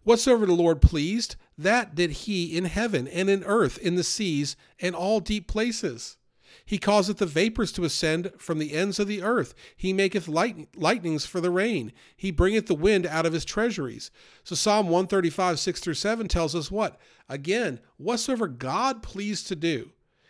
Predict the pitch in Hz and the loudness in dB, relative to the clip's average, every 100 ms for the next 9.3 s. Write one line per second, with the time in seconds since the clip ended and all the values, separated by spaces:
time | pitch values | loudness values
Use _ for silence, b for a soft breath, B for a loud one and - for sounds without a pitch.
0 | _ - 190 143 160 113 - _ _ _ | _ -6 -4 0 0 -2 -10 _ _ _
1 | _ 139 131 127 170 226 B B 175 170 | _ -6 -4 -2 -4 -6 B B -6 -2
2 | 196 175 151 226 208 135 - 175 160 147 | 0 -2 0 2 2 0 -4 -4 -4 -4
3 | 214 214 196 240 247 208 165 135 160 139 | -4 -2 -2 -2 -6 -12 -14 -8 -6 -8
4 | 110 - 156 156 185 170 233 226 143 139 | -10 -16 -10 -6 -4 -2 -2 -2 -4 -6
5 | - 165 139 156 180 160 113 - b b | -6 -4 -2 0 -2 -4 -8 -12 b b
6 | b - 170 208 156 - 202 240 247 165 | b -4 -2 0 -4 -6 -4 -2 -2 -2
7 | 139 131 143 151 - - 196 214 165 165 | -2 -2 -4 -4 -8 -8 -4 -4 0 0
8 | 151 165 156 147 151 160 - 170 160 156 | 2 0 0 -2 0 -2 -4 -2 -2 -2
9 | 175 196 87 | 0 -2 -6